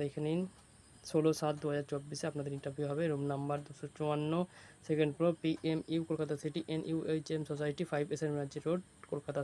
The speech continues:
সাত শূন্য শূন্য শূন্য এক তিন, এই ঠিকানায়। তো কলকাতা মিউনিসিপ্যাল কর্পোরেশন পক্ষ থেকে যে নোটিফিকেশন পাওয়া সেটা হচ্ছে আপনাদেরকে জানিয়ে দিলাম, কীভাবে আপনারা ফর্ম ফিল আপ করবেন সেটাও দেখিয়ে দিলাম এবং ইন্টারভিউ কবে সেটাও কিন্তু জানিয়ে দিলাম। তো বন্ধুরা, এই ছিল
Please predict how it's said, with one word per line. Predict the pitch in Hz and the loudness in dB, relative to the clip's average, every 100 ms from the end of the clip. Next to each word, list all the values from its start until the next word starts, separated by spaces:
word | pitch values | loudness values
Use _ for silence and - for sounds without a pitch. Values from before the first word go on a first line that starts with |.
| - | 0
সাত | 151 147 | -2 0
শূন্য | 151 147 | -2 -2
শূন্য | 151 165 196 | -2 -4 -2
শূন্য | 147 143 - 139 | -2 -2 -2 -6
এক | - | -6
তিন, | 226 190 | -6 -4
এই | 139 | -4
ঠিকানায়। | 139 143 139 135 - - - - - - - - | 4 4 2 -10 -20 -20 -20 -20 -18 -18 -12 0
তো | 156 | 10
কলকাতা | 170 180 185 | 12 12 12
মিউনিসিপ্যাল | 170 160 170 | 10 10 8
কর্পোরেশন | 165 160 160 156 | 8 6 4 2
পক্ষ | - 156 | 2 4
থেকে | 165 156 | 6 6
যে | 151 | 6
নোটিফিকেশন | 143 143 135 143 | 4 2 0 -2
পাওয়া | 143 135 | 0 -2
সেটা | - | 0
হচ্ছে | 156 156 | 2 2
আপনাদেরকে | 139 139 139 | 2 2 2
জানিয়ে | 139 143 143 | 4 4 4
দিলাম, | 175 202 - | 0 -2 0
কীভাবে | 151 143 147 | 0 4 2
আপনারা | 139 139 143 - - - - | 2 0 0 -2 -20 -20 -4
ফর্ম | 139 131 | -4 4
ফিল | 151 | 4
আপ | 143 | 4
করবেন | 147 143 | -4 0
সেটাও | 143 143 | 0 0
দেখিয়ে | 139 151 | 0 0
দিলাম | 180 220 151 | -2 -4 -2
এবং | 139 139 | 0 0
ইন্টারভিউ | 143 143 160 - | 0 2 0 0
কবে | 139 147 | -2 -2
সেটাও | 143 139 | -2 -4
কিন্তু | 139 190 143 | -2 -2 0
জানিয়ে | 135 139 | -2 -2
দিলাম। | 139 139 - - - - - - | -4 -4 -8 -12 -14 -16 -20 6
তো | 165 156 | 8 8
বন্ধুরা, | 165 170 208 175 | 8 10 10 6
এই | |
ছিল | - | 6